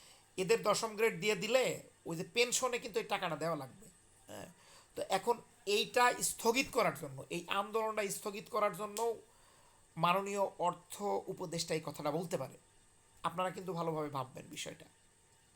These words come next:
এদের এটা স্থগিত করার জন্য এটা বলতে পারে। আর যদি এখন দশম গ্রেড দিয়ে দেয়, পে স্কেল দিলে কি হবে বলেন? ওদের ওইটা ডাবল হয়ে যাবে না?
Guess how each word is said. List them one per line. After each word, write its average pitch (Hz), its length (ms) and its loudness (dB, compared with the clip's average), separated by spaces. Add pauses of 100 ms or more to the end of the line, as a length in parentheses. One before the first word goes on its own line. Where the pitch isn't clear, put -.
(1500)
এদের 185 240 8
এটা 247 280 6
স্থগিত 254 560 2
করার 240 260 6
জন্য 226 220 -6
এটা 196 140 -4
বলতে 156 260 -6
পারে। 147 180 -14 (1600)
আর 175 120 10
যদি 202 260 2
এখন 214 280 6
দশম 220 300 2
গ্রেড 214 220 6
দিয়ে 226 140 6
দেয়, 196 280 4
পে 196 180 2
স্কেল - 220 -2
দিলে 196 180 0
কি 190 120 -2
হবে 156 160 -2
বলেন? 143 240 -4
ওদের 160 200 -4
ওইটা 190 180 -4
ডাবল 160 280 2
হয়ে 196 120 0
যাবে 214 200 -2
না? 196 220 -6